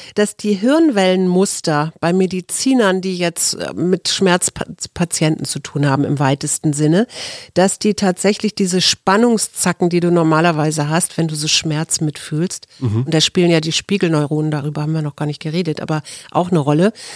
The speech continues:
Speaker 1: dass die ne-, gar nicht so starke Zacken haben. Also, dass die wirklich so eine Art Schutzmechanismus haben,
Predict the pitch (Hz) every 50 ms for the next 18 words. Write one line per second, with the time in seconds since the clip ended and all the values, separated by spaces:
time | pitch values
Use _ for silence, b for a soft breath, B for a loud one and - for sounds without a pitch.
0 | B B B B B B 180 175 180 - - 202 185 180 - 180 170 170 202 190
1 | - - 196 - - - 175 170 170 - 175 - - - 180 - 165 143 143 135
2 | 127 - 143 139 - 160 165 175 160 175 175 - - 196 170 170 185 202 226 -
3 | - 240 214 - - 196 196 170 160 170 - - - - 208 - - - - 180
4 | 165 - 160 147 143 143 - - - 156 147 - - 147 139 147 170 196